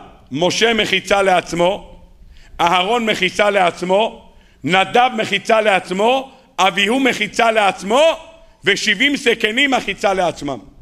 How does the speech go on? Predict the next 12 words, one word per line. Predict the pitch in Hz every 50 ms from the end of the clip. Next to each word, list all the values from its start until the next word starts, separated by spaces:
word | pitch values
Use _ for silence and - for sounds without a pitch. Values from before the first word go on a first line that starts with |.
| - _ - - - - - - - - - - - - - - - - - - -
שבעים | - - - 233 226 226 233 285 302 294 277
וארבעה | 269 247 233 226 208 233 240 262 254
אנשים | 240 226 202 - - 233 226
עולים. | 208 190 202 190 180 165 139 120 - - - _ _ _ _ _ _ _ _ _ _ _ _ _ _ _ _ _ _ _ _ _ -
אומרת | 135 151 160 170 170 170 170 170 180
התורה | 175 170 - 180 170 175 202 220 208
בפרשת | 180 175 - 185 170 170 156 - 185 175 165 165
משפטים, | 170 151 - - 180 170 - 202 214 208 180 175 175 170 175 - - - - - - - - - - -
ואל | 127 156 180 180 185
אצילי | 175 175 175 - - 190 170 175 202 247 233
בני | 185 170 196 220
ישראל | 233 226 202 180 - - 180 175 170 175 202 233 233 220 226 220 220 233